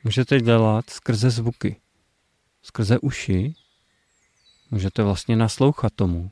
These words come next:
co je teď kolem vás. A zároveň vnímat, jak to na vás působí.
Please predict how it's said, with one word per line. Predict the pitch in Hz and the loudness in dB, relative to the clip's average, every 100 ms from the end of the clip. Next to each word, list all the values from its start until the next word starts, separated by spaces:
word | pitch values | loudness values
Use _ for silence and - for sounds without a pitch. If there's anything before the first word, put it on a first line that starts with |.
| _ _ | _ _
co | - | -6
je | 101 | -4
teď | - 104 | -2 -4
kolem | - 113 123 | 0 2 4
vás. | 113 85 143 - - _ _ _ _ _ _ _ _ _ _ _ _ _ _ _ _ _ _ _ _ _ _ _ _ - | 2 -2 -6 -12 -20 _ _ _ _ _ _ _ _ _ _ _ _ _ _ _ _ _ _ _ _ _ _ _ _ -6
A | |
zároveň | 143 135 139 143 | 0 4 6 6
vnímat, | 131 123 123 | 8 6 6
jak | 120 - | 2 2
to | 120 | 4
na | 104 | 4
vás | 104 98 | 4 0
působí. | - - 104 87 | -10 -8 -6 -6